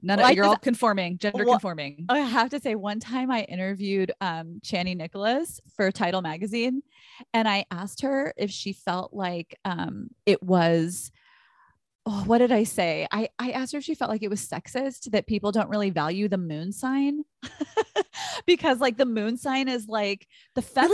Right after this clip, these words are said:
Speaker 2: feminine,
Speaker 1: They
Speaker 2: it's very
Speaker 1: don't?
Speaker 2: feminine. Well, you know, people aren't, people don't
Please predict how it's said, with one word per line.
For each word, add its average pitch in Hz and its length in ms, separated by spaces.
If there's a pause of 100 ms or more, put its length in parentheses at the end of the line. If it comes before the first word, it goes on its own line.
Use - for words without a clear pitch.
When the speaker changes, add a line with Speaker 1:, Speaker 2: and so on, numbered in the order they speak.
Speaker 2:
feminine, 392 60
Speaker 1:
They 330 80
Speaker 2:
it's 233 120
very 240 200
Speaker 1:
don't? 440 180
Speaker 2:
feminine. 262 520 (340)
Well, 339 300
you 311 120
know, 269 140
people 294 280
aren't, 269 400
people 269 260
don't 247 220